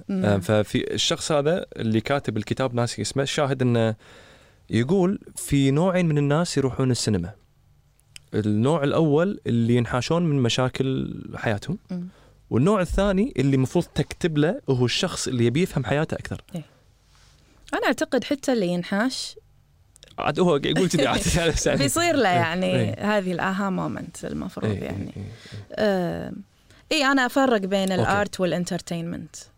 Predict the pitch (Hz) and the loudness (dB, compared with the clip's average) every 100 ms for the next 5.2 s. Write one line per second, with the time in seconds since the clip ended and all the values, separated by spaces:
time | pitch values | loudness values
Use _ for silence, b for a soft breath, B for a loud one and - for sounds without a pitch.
0 | - 107 - - 196 185 180 185 185 185 | -16 -16 -14 -4 -2 0 0 -2 -2 -2
1 | 185 185 175 165 - _ b b b b | -2 -2 -2 -4 -8 _ b b b b
2 | 175 180 165 170 - - 254 214 226 240 | 0 0 -2 -6 -8 0 2 4 4 4
3 | 415 - 208 247 240 285 247 208 - 240 | 2 0 0 2 2 2 2 0 2 2
4 | 226 170 - - - 165 175 175 180 175 | 2 0 -6 -14 -16 -8 -4 -4 -4 -8
5 | 170 - | -8 -12